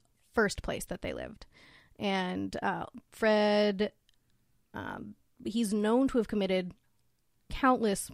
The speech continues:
more rapes. Um, and he even said that he had committed other murders, but they have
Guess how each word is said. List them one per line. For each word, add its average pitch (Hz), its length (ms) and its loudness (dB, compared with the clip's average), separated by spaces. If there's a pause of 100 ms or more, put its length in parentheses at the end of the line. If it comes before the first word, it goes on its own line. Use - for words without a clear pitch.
more 196 300 0
rapes. 175 600 -2 (600)
Um, 180 320 4
and 208 200 2
he 196 80 -2
even 196 340 -2
said 185 240 0
that - 80 -4
he 185 200 -4
had 175 300 -2 (160)
committed 180 480 -2 (200)
other 190 240 0
murders, - 580 -6
but 180 160 0 (220)
they 180 160 -2
have 175 420 -4